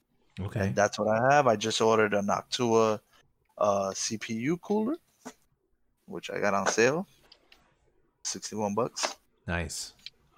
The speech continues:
Speaker 2: Normally one hundred and nine bucks, so I'm waiting for that to arrive. And like we said, we're waiting on the P C monitor,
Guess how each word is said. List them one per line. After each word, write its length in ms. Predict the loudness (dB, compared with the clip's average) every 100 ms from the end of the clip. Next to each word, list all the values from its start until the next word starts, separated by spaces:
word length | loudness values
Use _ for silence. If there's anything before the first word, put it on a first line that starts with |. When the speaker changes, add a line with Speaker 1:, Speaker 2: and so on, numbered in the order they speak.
| _ _ -6
Speaker 2:
Normally 720 | 0 2 2 0 0 -2 -2
one 340 | -6 -6 -6
hundred 300 | -4 -4 -4
and 140 | -6 -4
nine 200 | -4 -4
bucks, 440 | -2 -2 -4 -12 -6
so 140 | -4
I'm 100 | -2
waiting 180 | -4 -6
for 120 | 0
that 200 | 2 2
to 100 | 2
arrive. 420 | 4 6 4 2 -4 _ -20 _ _ _ _ _ -2
And 400 | 2 4 4 4
like 200 | 2 0
we 80 | -2
said, 400 | 6 8 8 4
we're 160 | 0
waiting 280 | 4 4 4
on 100 | 0
the 80 | -2
P 180 | -4 -6
C 240 | -4 -2
monitor, 680 | 0 0 0 0 0 -2